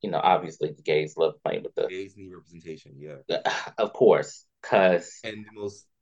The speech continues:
Speaker 2: the flimsiest of outfits.
Speaker 1: <laughs>
Speaker 2: You say anti-feminist, I say pro-gay.
Speaker 1: <laughs> Right. I, I'm hoping we get Jade. And I remember way back in the day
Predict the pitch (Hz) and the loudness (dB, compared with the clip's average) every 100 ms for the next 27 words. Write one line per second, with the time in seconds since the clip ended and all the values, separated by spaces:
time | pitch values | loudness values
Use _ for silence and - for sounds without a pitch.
0 | _ 95 - 123 131 135 120 101 98 95 | _ -16 -6 -4 -4 -6 -8 -6 -6 -8
1 | - - _ _ _ _ _ _ _ _ | -10 -12 _ _ _ _ _ _ _ _
2 | _ _ - - - 151 147 - 92 - | _ _ 0 4 8 8 6 -4 -10 -18
3 | 110 85 73 69 - 117 135 85 90 78 | -18 -14 -14 -16 -12 -10 -8 -10 -10 -10
4 | 85 76 67 _ _ - - _ - 719 | -8 -10 -12 _ _ -20 -20 _ 2 4
5 | - - 906 539 - 466 453 - 440 440 | 8 8 8 6 8 6 6 6 4 6
6 | 440 - - - _ - - _ _ 190 | 0 0 -20 -20 _ -20 -20 _ _ 6
7 | 233 226 147 - 208 - 151 190 - 156 | 10 12 10 8 6 6 6 6 8 4
8 | 165 208 - 160 151 147 147 123 120 117 | 8 8 8 0 4 2 4 4 4 2
9 | 117 _ _ _ - 127 110 - 214 262 | -6 _ _ _ 0 2 4 6 6 8
10 | 160 117 98 87 85 _ _ 90 101 113 | 6 6 6 4 4 _ _ 4 6 6
11 | 110 107 95 95 90 85 | 4 4 0 2 0 0